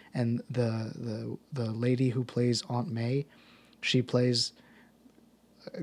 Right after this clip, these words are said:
the granny who appears for a single scene in this film.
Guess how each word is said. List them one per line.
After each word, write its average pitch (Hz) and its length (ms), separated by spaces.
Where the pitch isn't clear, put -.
the 156 300
granny 135 480
who 147 160
appears 139 340
for 135 180
a 123 60
single 143 340
scene 143 280
in 147 100
this 151 160
film. 151 400